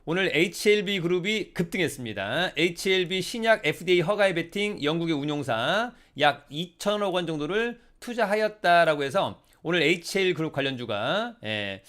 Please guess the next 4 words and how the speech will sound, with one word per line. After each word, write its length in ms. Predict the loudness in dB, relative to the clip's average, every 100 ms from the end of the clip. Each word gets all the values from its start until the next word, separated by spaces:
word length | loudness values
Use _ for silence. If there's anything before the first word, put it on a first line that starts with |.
| -20 -4
대거 520 | 0 2 2 0 -4
급등했습니다. 720 | -10 -6 -6 -6 -10 -8 -8 -10 _ -2
에이치엘비 1040 | 0 0 -4 -2 0 2 2 2 0 -2
주도 420 | -2 2 2 2